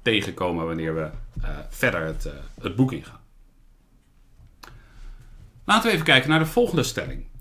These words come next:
één punt dertien. De feiten in de logische ruimte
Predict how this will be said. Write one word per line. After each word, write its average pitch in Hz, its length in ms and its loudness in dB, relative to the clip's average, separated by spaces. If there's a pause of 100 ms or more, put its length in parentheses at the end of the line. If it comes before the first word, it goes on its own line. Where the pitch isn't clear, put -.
(120)
één 165 380 -2
punt 117 380 0
dertien. 80 680 -2 (840)
De 107 140 -4
feiten 202 840 2
in 110 160 2
de 92 140 2
logische 101 720 2
ruimte 87 680 0